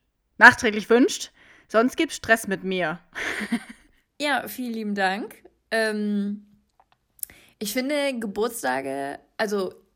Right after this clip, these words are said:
Speaker 2: ich habe mich sehr auf meinen Geburtstag gefreut.
Speaker 1: Mhm.
Speaker 2: Dann hatte ich gestern, also ich hatte gestern Geburtstag, am Dienstag, am siebten. Und ich hatte, äh, direkt nach dem Frühstück eine geile Panikattacke.
Speaker 1: Wupp,
Speaker 2: Oh
Speaker 1: wupp,
Speaker 2: yeah.
Speaker 1: Mental Illness. Wow.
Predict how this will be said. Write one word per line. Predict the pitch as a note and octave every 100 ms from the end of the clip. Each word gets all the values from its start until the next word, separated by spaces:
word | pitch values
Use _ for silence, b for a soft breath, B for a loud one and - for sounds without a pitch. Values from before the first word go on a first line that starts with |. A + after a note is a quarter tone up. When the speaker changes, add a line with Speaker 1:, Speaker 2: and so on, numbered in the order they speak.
| _ _ -
Speaker 2:
ich | G#3
habe | A#3
mich | G#3+ G#3 -
sehr | G3 G3+ F#3
auf | F#3
meinen | F3
Geburtstag | E3+ F3+ F3+ F3+
gefreut. | - - F3 G3 A3+ -
Speaker 1:
Mhm. | G3+ C4 G4
Speaker 2:
Dann | G3+ F#3+
hatte | G3 G3
ich | G3+
gestern, | G3+ G3+ G3+ G3+ G3+ G3+
also | F#3 F3 -
ich | G#3 G#3
hatte | G#3 G#3 F3+ E3+ -
gestern | C4 C#4+ D4 D4 E4+ -
Geburtstag, | A#3+ C4 B3+ C4 B3 B3
am | F#3+
Dienstag, | A#3 A#3+ A#3 A3+
am | G3
siebten. | A#3 A#3+ B3 A#3+ A#3+ B B B B -
Und | G#3 G#3 G3+ G3+ -
ich | G3+ G#3+
hatte, | G#3 G#3 G#3 G3+ G3+ G3 -
äh, | G3 G3 G3 G3
direkt | F#3+ F#3+ A#3+ - - - A#3
nach | G3+ B3 -
dem | C4+ A#3
Frühstück | G#3 C4+ D4 - B3+ A#3+ -
eine | G#3+ A3 A3+ A3 G#3 G#3 B B A3+
geile | A#3 - B3 G#3
Panikattacke. | - C#4 D4 D#4+ C4+ G#3 G3+ - G3+ G#3 A3 E3+
Speaker 1:
Wupp, | F#3 F4 E4+
Speaker 2:
Oh |
Speaker 1:
wupp, | D#4 G#4+
Speaker 2:
yeah. | A3+
Speaker 1:
Mental | G#3+ A#3 D4+ F4+ C#4+
Illness. | D#4+ G4+ G#4 C#4 A3
Wow. | F#3+ C4 B4 A4+ G4 D4+ G#3